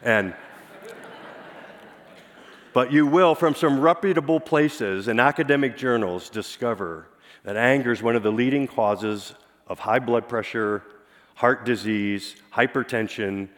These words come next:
depression, anxiety, fatigue, and sleeplessness, to name a few. It's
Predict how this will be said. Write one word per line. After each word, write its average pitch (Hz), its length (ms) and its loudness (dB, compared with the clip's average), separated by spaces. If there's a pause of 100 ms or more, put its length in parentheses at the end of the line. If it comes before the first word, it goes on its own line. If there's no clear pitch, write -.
(500)
depression, 123 640 -2 (260)
anxiety, 107 680 0 (160)
fatigue, 101 640 -6 (460)
and 95 160 -4
sleeplessness, - 1000 -12 (920)
to - 140 -4
name 113 180 2
a 101 80 -2
few. 90 340 -10 (1500)
It's 143 360 0